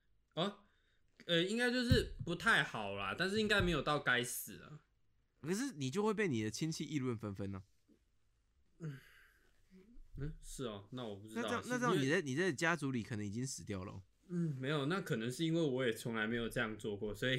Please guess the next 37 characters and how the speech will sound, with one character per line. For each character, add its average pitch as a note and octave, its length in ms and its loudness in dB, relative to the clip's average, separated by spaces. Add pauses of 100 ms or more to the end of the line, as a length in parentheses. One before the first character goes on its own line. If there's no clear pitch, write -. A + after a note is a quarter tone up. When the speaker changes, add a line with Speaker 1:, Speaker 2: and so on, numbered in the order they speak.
(120)
Speaker 1:
<laughs> - 100 -12
其 - 180 8
实 E3+ 120 8
我 E3 140 8
也 C#3 60 6
不 D#3+ 140 6
懂 A#2 280 0
啊。 F#2+ 160 -6
我 D3 180 6
只 D#3 120 2
是 F3+ 80 6
觉 D3+ 120 6
得 C3+ 100 8
说， D#3+ 160 6
啊， D#3+ 100 6
有 E3+ 80 6
这 D#3+ 120 4
么 C3 80 2
夸 A2+ 200 2
张 G2+ 240 2
啊？ F2+ 140 -8 (400)
Speaker 2:
哎， - 60 0
你 D3 80 4
们 D#3 100 4
家 A#3 100 4
过 A3+ 220 2
年 A2+ 160 2
大 C3 280 0
吗？ G2 260 -4 (120)
热 C#3+ 220 2
闹 A#2 220 0
吗？ F#2+ 200 -4 (1400)
Speaker 1:
大 C3 240 0
吗？ A2+ 180 0
热 B2+ 160 2
闹 A2+ 220 0
吗？ G2+ 100 -6